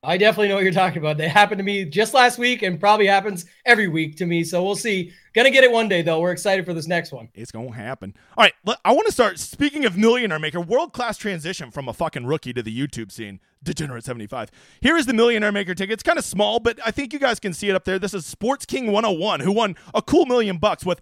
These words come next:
Speaker 2: five entries in the Millionaire Maker, which I know a lot of you are like, "See, so I should take my hundred bucks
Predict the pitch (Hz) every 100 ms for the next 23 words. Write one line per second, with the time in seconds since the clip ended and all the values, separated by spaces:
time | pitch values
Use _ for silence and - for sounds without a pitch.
0 | _ _ 233 254 202 202 190 160 156 147
1 | 165 131 117 110 110 123 156 185 196 175
2 | 160 170 147 135 139 - 175 190 185 151
3 | - 202 247 202 143 135 147 107 - 135